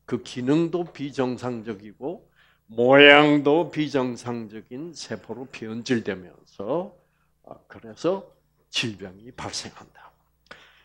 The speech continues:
이만 여 종류나 되는 그 유전자들 중에 어느 유전자가 문제가 생겼나에 따라서 질병의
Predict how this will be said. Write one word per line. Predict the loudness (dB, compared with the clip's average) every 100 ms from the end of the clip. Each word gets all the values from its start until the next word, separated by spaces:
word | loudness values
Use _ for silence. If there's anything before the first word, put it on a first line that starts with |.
| _
이만 | -8 2 6 10 10 10
여 | 8 8
종류나 | 6 4 2 0 0 -4
되는 | -6 -10 -6 -6 -6 -12 _ _ -16
그 | -6 -4 -4 -6
유전자들 | -6 -2 -2 0 -4 -6 -8 -16
중에 | -12 -10 -10 -8 -10 -10 _ _ _ _ _
어느 | -4 0 4 4
유전자가 | 2 -4 -2 -2 -2 -6 -10 -8 -6 -4 -4 -4 -8 -16 _ _ _ _ _
문제가 | -6 -4 0 -2 -2
생겼나에 | -6 -8 -12 -10 -12 -14 -20 -20 -14
따라서 | -14 -12 -8 -4 -4 -6 _ _ _ _
질병의 | -8 -8 -8 -10 -12 -12 -18